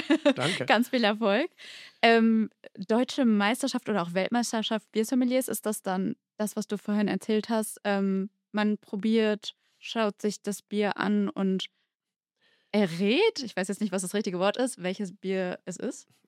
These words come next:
Speaker 2: Also in der Vorrunde hat man zehn Blind-, also zehn Bierstile, die man blind bekommt und zehn Fehlaromen,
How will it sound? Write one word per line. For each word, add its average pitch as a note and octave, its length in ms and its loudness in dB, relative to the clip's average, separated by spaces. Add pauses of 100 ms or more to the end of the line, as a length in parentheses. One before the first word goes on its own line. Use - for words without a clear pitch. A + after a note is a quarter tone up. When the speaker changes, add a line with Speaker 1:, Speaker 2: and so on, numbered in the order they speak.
(140)
Speaker 2:
Also B2 160 0
in C3 60 4
der C3 80 4
Vorrunde D#3+ 440 4
hat D3 160 0
man B2+ 320 2 (400)
zehn C3 520 2 (580)
Blind-, D#3 540 2
also A2 160 0
zehn C#3 320 4
Bierstile, E3+ 500 4
die C3+ 60 2
man B2 160 2
blind D#3+ 200 2
bekommt F#3+ 460 -2 (100)
und B2 200 0
zehn B2+ 400 2
Fehlaromen, D3+ 720 2